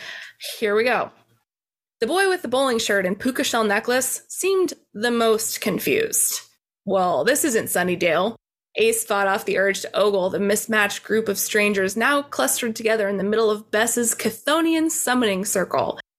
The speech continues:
He couldn't believe it actually worked. George's little sister Ted had found it online, and Ace had been fifty percent sure it was actually a spell from a video game,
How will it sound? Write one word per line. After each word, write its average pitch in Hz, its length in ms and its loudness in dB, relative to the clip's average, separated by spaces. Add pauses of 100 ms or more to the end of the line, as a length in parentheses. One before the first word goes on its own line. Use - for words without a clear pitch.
(120)
He 269 100 -4
couldn't 453 340 0
believe 359 300 0
it - 100 0
actually - 400 -2
worked. 208 580 0 (320)
George's 277 360 0
little 240 160 0
sister 226 280 2
Ted 294 360 0
had 190 100 -2
found 220 240 0
it 226 60 2
online, 208 560 0
and - 120 -6 (140)
Ace 339 300 2
had 220 160 -2
been 202 180 2
fifty 392 400 -2
percent 277 340 0
sure 285 300 0
it 214 80 2
was 220 160 0 (160)
actually - 420 0
a 311 60 2
spell 214 320 0
from 220 160 -2
a 196 80 0
video 202 440 0
game, - 360 -2